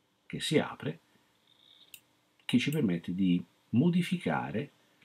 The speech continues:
con questi effetti sul tracciato il nostro tracciato che abbiamo selezionato.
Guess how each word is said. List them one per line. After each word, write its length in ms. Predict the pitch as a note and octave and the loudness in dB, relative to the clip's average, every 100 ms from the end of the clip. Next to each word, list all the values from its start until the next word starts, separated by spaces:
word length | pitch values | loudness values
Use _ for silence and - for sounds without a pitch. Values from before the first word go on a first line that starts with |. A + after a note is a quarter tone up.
| - | -10
con 120 | F2 | -6
questi 380 | F2 F#2 - G#2+ | -4 -4 0 0
effetti 540 | A#2+ - F3 - - | 0 -2 -4 -4 -8
sul 180 | - A#2 | -6 -4
tracciato 540 | E3+ E3+ - A2 - | -2 -2 -2 -6 -8
il 180 | C3+ B2+ | 0 0
nostro 300 | D2+ C#2+ A#2+ | 0 -4 -10
tracciato 460 | G#2+ G2 - D#2 E2+ | -8 -8 -8 -8 -8
che 100 | D#2 | -8
abbiamo 240 | D2 D#2 | -6 -6
selezionato. 880 | - G#2 F2+ - - C#2 - - | -4 -2 -2 -2 -6 -6 -8 -16